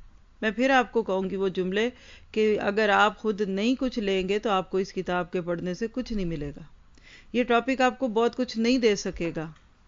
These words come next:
अगर आपने अपनी ज़िंदगी से इसको relate नहीं किया। खुद से पूछे, "कब ज़िंदगी में मुझे अल्लाह की शिद्दत से ज़रूरत महसूस हुई? ये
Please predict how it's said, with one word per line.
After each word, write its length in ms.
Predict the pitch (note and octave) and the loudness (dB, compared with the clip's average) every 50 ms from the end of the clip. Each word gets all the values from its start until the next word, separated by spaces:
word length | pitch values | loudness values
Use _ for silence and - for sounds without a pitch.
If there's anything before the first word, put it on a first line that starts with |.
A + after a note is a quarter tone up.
| - - - - - - | -20 -20 -20 -20 -16 -10
अगर 240 | - G3 F#3+ G#3 G3+ | -6 -4 -2 2 4
आपने 340 | G3+ G3 G3 G3 G3 G#3 G#3 | 4 4 4 2 0 -2 -4
अपनी 240 | G3+ - - G3 G3+ | -4 -4 -4 -4 -4
ज़िंदगी 460 | F#3 D#3+ F3 F3 F3 F3+ F#3 F3+ G#3 | -4 -4 -4 -4 -4 -4 -4 -4 -4
से 100 | G3 - | -4 -4
इसको 240 | G3+ F#3 - - F#3+ | -6 -6 -6 -6 -4
relate 420 | F#3 F#3+ F3 E3+ E3+ E3+ E3+ - - | -4 -2 -2 -2 -2 -4 -4 -4 -6
नहीं 140 | E3 D#3+ D3+ | -8 -8 -8
किया। 260 | - D#3 D3+ E3 D#3 - - - - - - - - - - - - _ _ _ _ - - - - - - - | -8 -10 -10 -10 -12 -14 -18 -20 -20 -20 -20 -20 -20 -20 -20 -20 -20 _ _ _ _ -20 -20 -20 -20 -20 -10 -4
खुद 120 | - D4+ D4+ | -4 -4 -2
से 160 | - E4 D4+ | 0 -2 -2
पूछे, 380 | G#3 G3+ F#3+ - - F3 D#3+ D3 - - - - - - - - _ - - | 0 -2 -4 -4 -6 -10 -10 -10 -14 -20 -20 -20 -20 -20 -20 -20 _ -6 -2
"कब 200 | C4 C#4+ D4+ B3 | -2 0 -2 -2
ज़िंदगी 400 | A3 G#3 G#3 F#3+ F3+ F#3+ E3+ G#3+ | -4 -4 -2 -2 -2 -4 -2 -2
में 140 | G#3 G#3 G#3+ | -2 -2 -2
मुझे 220 | G3 G3 F3+ G3 | -2 -2 -2 -2
अल्लाह 280 | F#3+ F3+ F3 F3 F#3 F#3+ - - - | -2 -2 0 -2 -2 -4 -4 -8 -12
की 80 | G3+ F#3+ | -12 -10
शिद्दत 560 | - - C4+ B3 A#3+ - - - D4 D4+ - | -8 -6 -6 -6 -8 -8 -6 -4 -4 -2 -2
से 160 | - C4 B3+ | -2 -4 -2
ज़रूरत 340 | A3 A3 G3+ G3 G3 F#3+ - | 0 2 2 2 0 0 -2
महसूस 440 | F#3+ F#3 F3+ - - E3+ D#3+ - - | -4 -4 -4 -6 -8 -10 -10 -10 -12
हुई? 140 | F3 E3 E3 - - - - - - - - - - - - - - - - - - - - - - | -12 -12 -14 -18 -20 -20 -20 -20 -20 -20 -20 -20 -20 -20 -20 -20 -20 -20 -20 -20 -20 -20 -14 -6 -2
ये 120 | B3+ D#4 | -2 -2